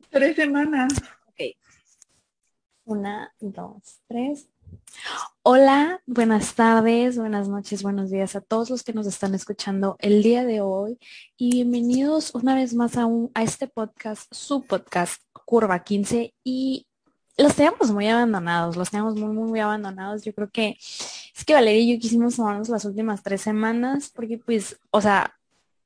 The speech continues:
Speaker 2: pues ya entramos a la escuela nosotras y pues dijimos, a ver, si no va a haber nada, ¿para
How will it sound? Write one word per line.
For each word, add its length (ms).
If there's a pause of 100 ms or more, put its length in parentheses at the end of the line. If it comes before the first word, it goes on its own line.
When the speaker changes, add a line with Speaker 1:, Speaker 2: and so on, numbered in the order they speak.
Speaker 2:
pues 120
ya 240
entramos 360
a 60
la 80
escuela 580
nosotras 680
y 80
pues 200
dijimos, 480
a 120
ver, 180
si 220
no 140
va 80
a 20
haber 180
nada, 500
¿para 160